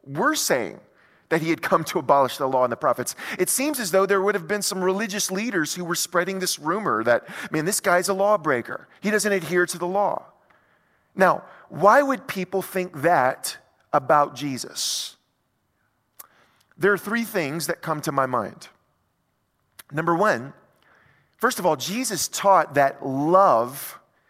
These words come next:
is the fulfillment of the law. If you go towards the end of the Gospel of Matthew, Matthew chapter twenty-two, somebody asks him,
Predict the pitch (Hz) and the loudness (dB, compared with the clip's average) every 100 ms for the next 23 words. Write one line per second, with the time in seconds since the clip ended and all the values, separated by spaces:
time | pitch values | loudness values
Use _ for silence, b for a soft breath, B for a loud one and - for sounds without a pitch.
0 | _ _ _ 139 123 127 135 - 127 - | _ _ _ -8 -4 -6 -6 -10 -12 -6
1 | 143 139 123 113 127 147 139 - - _ | -6 -4 -4 -4 -2 -2 -2 -6 -16 _
2 | _ _ b b b b b b b b | _ _ b b b b b b b b
3 | b _ - - 139 120 165 143 - - | b _ -10 -8 -8 -4 -4 -6 -14 -6
4 | 180 165 131 160 185 143 131 131 - - | -4 -4 -4 -4 -4 -6 -8 -16 -16 0
5 | 151 160 - 143 127 147 151 127 135 151 | 0 2 -2 -4 0 0 -2 -4 -2 -2
6 | 147 160 139 127 147 143 - 165 - 160 | -4 -4 -2 -6 -6 -6 -6 -4 -2 -2
7 | 147 139 151 - - 113 | -2 0 0 -2 -4 -6